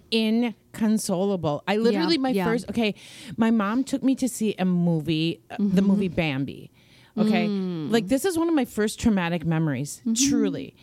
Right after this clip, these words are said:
Speaker 2: Okay.
Speaker 1: I was a young, I was like,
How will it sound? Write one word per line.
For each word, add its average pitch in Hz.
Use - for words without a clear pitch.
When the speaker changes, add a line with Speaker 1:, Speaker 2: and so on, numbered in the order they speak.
Speaker 2:
Okay. 254
Speaker 1:
I 202
was 196
a 196
young, 208
I 185
was 185
like, 180